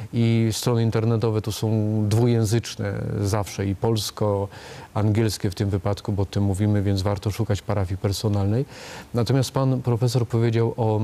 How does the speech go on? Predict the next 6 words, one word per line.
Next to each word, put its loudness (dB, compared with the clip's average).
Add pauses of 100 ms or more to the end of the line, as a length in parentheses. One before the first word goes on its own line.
(140)
o 0
tych, -2 (460)
e, -4
poradniach 0
i 0
teraz 0